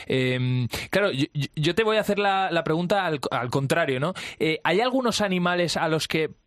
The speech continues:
por el tipo de ojo que, que tienen no se les pueda, eh, eh, hacer esta operación,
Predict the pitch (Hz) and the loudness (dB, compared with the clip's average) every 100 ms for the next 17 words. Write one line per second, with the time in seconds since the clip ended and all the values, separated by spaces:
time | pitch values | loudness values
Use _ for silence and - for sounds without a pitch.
0 | _ 160 147 143 180 180 202 185 175 170 | _ 0 0 0 0 2 2 2 2 0
1 | 160 156 151 139 147 131 151 156 151 160 | -2 0 -2 0 -2 0 0 0 0 0
2 | 180 165 - 170 165 151 143 135 131 131 | 0 -2 0 0 2 2 0 0 -2 -2
3 | 131 85 87 123 127 127 147 131 147 135 | -2 -2 -2 -2 -2 -2 -2 0 0 0
4 | 123 131 185 | 0 -2 -2